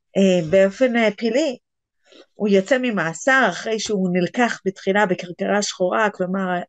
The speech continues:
ריחף עליו גזר דין מוות על, אה, גזירה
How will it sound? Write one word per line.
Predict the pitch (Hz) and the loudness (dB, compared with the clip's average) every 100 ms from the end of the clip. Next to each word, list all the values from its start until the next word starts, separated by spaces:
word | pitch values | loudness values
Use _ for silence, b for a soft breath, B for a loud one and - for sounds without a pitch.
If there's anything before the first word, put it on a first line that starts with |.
| 175 | -4
ריחף | 185 - 208 208 | -2 0 -2 0
עליו | 202 190 170 | 0 0 -2
גזר | - 202 208 | -4 0 0
דין | 202 175 | 0 0
מוות | 190 208 196 - - B B B _ | 0 2 0 -2 -10 B B B _
על, | 233 233 214 | 0 2 2
אה, | 190 185 - | 2 0 -4
גזירה | 185 160 190 185 185 | -10 0 2 4 0